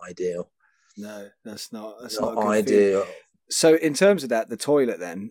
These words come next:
Speaker 2: how did that work? Did they watch you? Like, were there, was there always somebody with you? 'Cause I'm assuming it wasn't like, "Oh, go off into the jungle and we'll wait till we can't see you," and 'cause you might run away. But how, what was it like? What
Speaker 1: Actually,
Speaker 2: was
Speaker 1: it,
Speaker 2: the
Speaker 1: it was the latter,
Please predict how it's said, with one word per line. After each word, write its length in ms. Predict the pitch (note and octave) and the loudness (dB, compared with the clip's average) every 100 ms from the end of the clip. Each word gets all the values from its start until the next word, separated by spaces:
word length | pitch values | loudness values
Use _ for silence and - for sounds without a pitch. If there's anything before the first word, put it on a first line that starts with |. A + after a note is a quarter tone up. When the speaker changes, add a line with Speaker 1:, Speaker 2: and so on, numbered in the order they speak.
| _ - | _ -10
Speaker 2:
how 260 | - C#3+ | 0 2
did 140 | C#3+ C3 | 2 2
that 200 | C3+ B2+ | 0 2
work? 260 | C#3 A#2 | 0 -2
Did 140 | - G#2+ | -6 0
they 180 | B2+ A#2+ | 2 2
watch 460 | G#2+ C#3 - - | 0 -2 -2 -2
you? 200 | D#3 F3+ | 0 2
Like, 200 | C#3+ A2 | 0 0
were 120 | A#2 A2+ | -2 0
there, 220 | A#2+ A#2+ B2 | 2 0 -2
was 140 | B2 | -2
there 120 | B2 | 0
always 180 | B2+ C3 | 2 0
somebody 240 | C3+ A#2+ | 0 -2
with 300 | G#2+ B2+ C3 C3 | 0 0 0 0
you? 180 | E3 | 0
'Cause 140 | E3 C3 | 0 0
I'm 120 | B2+ | 0
assuming 280 | C3 G3 F3+ | 2 2 2
it 80 | D3+ | 4
wasn't 300 | D3 C#3 B2+ | 2 0 -4
like, 180 | C3 D3 | -4 0
"Oh, 140 | C#3+ | 2
go 200 | D#3 E3 | 6 6
off 120 | D3+ | 6
into 200 | D#3 D3 | 0 -4
the 120 | C3+ B2 | -4 2
jungle 480 | C#3+ D3+ C#3 C3 | 4 4 2 2
and 260 | B2 A#2 A#2 | 0 -2 0
we'll 120 | C3 | 2
wait 180 | C3 C3 | 2 2
till 100 | C3 | -2
we 80 | C#3 | -4
can't 260 | C#3 C3 A#2+ | -2 -2 -2
see 200 | D3 C#3 A#2+ | 0 2 2
you," 140 | A2+ | 2
and 160 | A2 G#2 - - - _ - | 0 -4 -14 -20 -20 _ -6
'cause 320 | A#2 G#2 - _ _ | -6 -6 -12 _ _
you 120 | A#2 A2+ | -6 -4
might 160 | G#2+ | -2
run 160 | G2+ G2+ | -2 0
away. 340 | A#2 B2+ F2+ - | 4 4 2 -4
But 160 | - G#2+ | -4 -4
how, 300 | A#2+ D3+ C#3+ | 0 2 2
what 180 | C3 D#3 | 4 4
was 120 | D3 | 4
it 160 | C#3 C#3+ | 2 0
like? 120 | C3 | 0
What 60 | A2 | 0
Speaker 1:
Actually, 120 | A#2+ | -2
Speaker 2:
was 160 | A2+ F3+ | 0 2
Speaker 1:
it, 320 | G3 A#2+ - | 2 -2 -8
Speaker 2:
the 180 | - G3 | 2 4
Speaker 1:
it 80 | G3 | 6
was 300 | G#3+ D#4+ D#4 | 4 2 2
the 100 | A3+ | 2
latter, 420 | B3 D#4 - | 2 0 -2